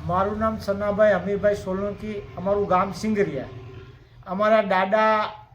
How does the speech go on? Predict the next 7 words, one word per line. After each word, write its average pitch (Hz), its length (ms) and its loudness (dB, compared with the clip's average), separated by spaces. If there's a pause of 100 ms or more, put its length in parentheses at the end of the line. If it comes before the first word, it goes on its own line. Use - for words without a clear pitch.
(520)
આ 185 100 -12
પેલા 202 240 2
બનાવતા 185 520 2
હતા, 156 220 -4 (420)
ધાબળા 185 420 2
ને 170 60 -6
સાલું, 180 460 -2